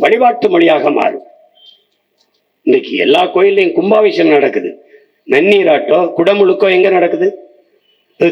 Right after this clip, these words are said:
தமிழிலே குடமுழுக்கு நடக்குதா? நடக்குதா? தமிழில் மந்திரங்கள் ஓதப்படுகிறதா, பாடப்படுகிறதா? இல்லை. தமிழ்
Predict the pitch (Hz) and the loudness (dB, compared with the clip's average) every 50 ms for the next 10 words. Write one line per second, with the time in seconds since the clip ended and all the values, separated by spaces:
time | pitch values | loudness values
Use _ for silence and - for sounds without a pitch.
0 | - 156 165 190 220 220 220 214 208 202 175 - 185 185 175 180 170 165 - 156 | 0 0 2 2 4 2 4 2 2 2 0 0 0 2 2 2 2 2 2 2
1 | 143 139 127 127 110 117 139 175 202 208 208 - - - - - - _ _ _ | 2 2 0 0 0 0 0 0 0 -2 -4 -10 -16 -20 -20 -20 -20 _ _ _
2 | _ _ _ _ _ _ _ _ _ _ _ _ _ _ _ _ _ _ _ _ | _ _ _ _ _ _ _ _ _ _ _ _ _ _ _ _ _ _ _ _
3 | _ _ _ _ _ _ _ _ _ - 170 190 220 226 - 220 190 196 196 170 | _ _ _ _ _ _ _ _ _ -2 0 2 0 0 0 0 2 2 2 2
4 | 147 - - - - - - - - - - 156 170 202 214 220 202 185 170 175 | 0 -2 -6 -10 -10 -12 -16 -18 -18 -2 -2 2 2 4 4 4 4 4 4 4
5 | 196 208 214 190 190 185 180 175 170 156 170 180 175 185 - - 151 151 143 135 | 4 4 2 2 2 2 2 2 2 2 2 2 0 0 0 0 0 2 2 0
6 | 127 131 156 180 - - 170 196 208 196 - - - 147 120 113 110 120 151 185 | 2 2 0 0 0 2 0 2 2 0 0 0 0 0 0 0 0 2 2 0
7 | 220 - - - - - 175 233 285 320 320 330 320 - 320 311 311 311 - - | 0 -4 -8 -12 -2 -2 0 2 2 2 2 0 0 -2 -4 -6 -8 -10 -12 -14
8 | - - - - - _ _ _ _ _ _ _ _ _ _ _ _ _ _ _ | -18 -20 -20 -20 -20 _ _ _ _ _ _ _ _ _ _ _ _ _ _ _
9 | _ _ _ _ _ - 185 226 262 285 285 | _ _ _ _ _ 0 0 2 2 2 2